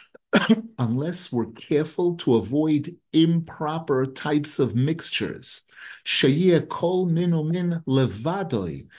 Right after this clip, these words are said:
so that each and every species has to be independent, separate, apart. "She'oz nimta kol echad v'echad al yidei haseichel hashayach loi."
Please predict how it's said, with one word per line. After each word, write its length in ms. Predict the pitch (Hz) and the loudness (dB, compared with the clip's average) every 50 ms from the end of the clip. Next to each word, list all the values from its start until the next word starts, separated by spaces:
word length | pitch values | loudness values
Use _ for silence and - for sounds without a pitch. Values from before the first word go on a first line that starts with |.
| - - - | -20 -16 -8
so 240 | - - - 156 | -4 0 2 4
that 200 | 117 127 131 131 | 4 4 4 2
each 300 | - 196 208 190 - - | 2 -4 -2 -2 0 0
and 80 | 175 151 | 0 0
every 280 | 156 175 170 180 170 151 | 0 0 0 0 0 -2
species 640 | - - - - 175 175 170 - - 185 175 170 | -2 -4 -6 -4 -4 -4 -2 -2 -2 -2 -4 -4
has 320 | - - 170 180 170 - - | -4 -4 -4 -4 -4 -6 -2
to 100 | - 151 | -2 -2
be 320 | 139 170 170 170 165 165 - _ _ _ _ - | 0 0 0 0 0 -2 -6 _ _ _ _ 2
independent, 760 | 175 175 185 180 175 175 180 - 185 190 185 170 135 113 117 | 4 4 4 6 4 2 2 0 0 0 2 2 2 0 0
separate, 800 | - - - - - - - 214 208 208 - - 113 101 104 - - - | 0 0 0 0 2 2 2 0 0 -2 -2 -4 -4 -4 -4 -8 -6 -6
apart. 640 | 147 - - - 202 190 170 113 71 - - - - _ _ _ _ _ _ _ _ _ _ _ _ _ _ _ _ _ _ _ _ _ _ - | -6 -4 -2 0 0 0 0 0 -4 -8 -14 -20 -20 _ _ _ _ _ _ _ _ _ _ _ _ _ _ _ _ _ _ _ _ _ _ -6
"She'oz 920 | - - - - 107 - - - 139 147 160 175 175 170 165 143 120 - | -2 -2 0 -2 -2 -4 -6 -4 0 0 2 2 2 2 0 0 0 2
nimta 640 | 143 120 127 151 170 175 175 170 - - 139 139 139 | 2 2 4 4 2 0 0 -2 -4 -6 -8 -6 -6
kol 200 | - - 127 123 | -6 -4 -2 -2
echad 360 | 139 160 170 165 - 151 131 | 0 -2 -2 0 0 -2 0
v'echad 680 | 113 117 123 139 185 - - - 147 143 156 165 165 - - - - - - - | 2 0 2 2 0 -2 -2 -2 -2 -2 -2 -4 -6 -10 -18 -20 -20 -16 -6 0
al 140 | 135 135 123 | 2 4 4
yidei 260 | 127 120 156 143 139 | 4 4 2 2 2
haseichel 640 | 131 127 127 - - - 156 165 165 - 170 165 143 | 2 -2 -4 -4 -4 -2 -2 -2 -2 -2 -2 -2 -2
hashayach 720 | 123 131 120 - - - - 156 151 160 151 135 123 131 - | -2 -2 -2 -2 -2 -4 -4 -6 -4 -4 -4 -4 -4 -4 -6
loi." 600 | - 120 113 131 147 156 151 127 101 78 73 87 | -2 0 2 4 4 4 2 2 -2 -2 -6 -8